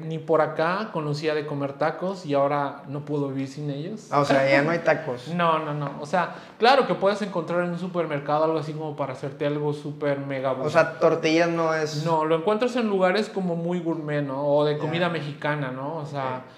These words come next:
Speaker 1: pero realmente no. O sea, de hecho, la primera vez que probé, eh, un, un taco, por así decirlo, aquí en Monterrey,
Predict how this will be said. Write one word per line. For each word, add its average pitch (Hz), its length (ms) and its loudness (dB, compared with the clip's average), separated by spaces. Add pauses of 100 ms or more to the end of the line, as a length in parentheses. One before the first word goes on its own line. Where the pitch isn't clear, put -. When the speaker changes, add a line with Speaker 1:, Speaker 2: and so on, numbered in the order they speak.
(420)
Speaker 1:
pero 160 320 2
realmente 160 1160 0 (240)
no. 135 320 -8
O 135 80 -12
sea, 147 160 0
de 160 80 4
hecho, 165 220 0
la 175 280 4
primera 165 440 0
vez 202 180 -4
que 180 100 -8
probé, 160 760 0
eh, 143 60 -6
un, 160 360 -8
un 156 220 -8
taco, 160 300 0
por 147 200 -2
así 135 180 -2
decirlo, 151 340 0
aquí 151 180 -2
en 160 80 -6
Monterrey, 147 600 -2